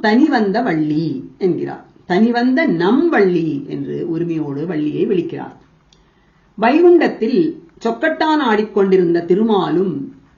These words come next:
லட்சுமியும் அங்கு வந்த துர்வாச முனிவரை கவனிக்கவில்லை என்பதால் முனிவர் திருமாலை பூவுலகில் சிவ முனிவராக தோன்றும்படியும்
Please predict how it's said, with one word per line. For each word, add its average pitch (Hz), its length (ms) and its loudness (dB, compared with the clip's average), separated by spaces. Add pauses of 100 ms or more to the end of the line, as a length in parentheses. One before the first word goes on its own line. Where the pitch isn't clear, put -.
(200)
லட்சுமியும் 196 720 2 (460)
அங்கு 262 300 2
வந்த 277 280 4
துர்வாச 233 540 2
முனிவரை 170 400 0 (120)
கவனிக்கவில்லை 165 760 -2 (140)
என்பதால் 156 520 -4 (300)
முனிவர் 175 500 0 (560)
திருமாலை 214 580 2 (800)
பூவுலகில் 208 600 2 (240)
சிவ 269 380 0
முனிவராக 202 680 2
தோன்றும்படியும் 160 800 -2